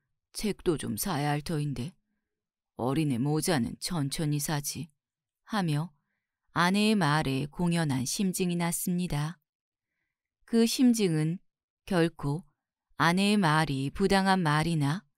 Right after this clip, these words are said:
어린 아이의 모자를 사다 주는 것이 아까워 그러는 것이 아니라 경제의 압박을 당하여 오는 저는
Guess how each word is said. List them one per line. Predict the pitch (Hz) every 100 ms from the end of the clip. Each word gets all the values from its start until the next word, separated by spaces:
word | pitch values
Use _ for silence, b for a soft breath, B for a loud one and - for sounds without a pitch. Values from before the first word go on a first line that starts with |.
| _ _ _ _ _
어린 | 180 214 233
아이의 | 165 160 196
모자를 | 202 147 160 185 165 139
사다 | - 220 190 180
주는 | 180 170
것이 | 160 143 - 120 - _ _ _ _ _
아까워 | - 151 - 180 156 120 131
그러는 | 175 170 170 165
것이 | 160 - 120
아니라 | 151 156 151 143 170 _ _ _ _ _ _ _ _ -
경제의 | 214 196 196 220 214
압박을 | 156 151 202 196 202
당하여 | 185 156 170 170 170
오는 | 160 139 135 139
저는 | 170 147 135 143